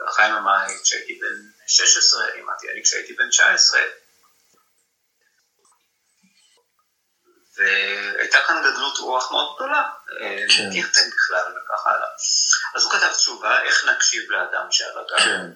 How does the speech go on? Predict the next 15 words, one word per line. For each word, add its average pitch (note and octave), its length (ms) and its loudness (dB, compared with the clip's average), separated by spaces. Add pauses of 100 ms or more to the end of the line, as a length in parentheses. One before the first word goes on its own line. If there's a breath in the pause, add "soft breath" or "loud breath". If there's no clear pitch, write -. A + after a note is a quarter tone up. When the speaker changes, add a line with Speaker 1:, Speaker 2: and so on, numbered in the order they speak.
(140)
Speaker 2:
שהוא, - 420 0
הוא B2+ 100 -4
מפרגן, - 640 2
הוא A#2 240 -4
בעצם B2 300 2
מפרגן, A#2+ 640 2
Speaker 1:
מאוד. A2+ 680 0
Speaker 2:
מפרגן, A2+ 720 2
אבל B2+ 400 0
יש B2+ 420 4
לו, B2 340 0
יש A2 100 -4
לו B2+ 100 -4
גם A#2 180 -2
ביקורת. A2 560 -6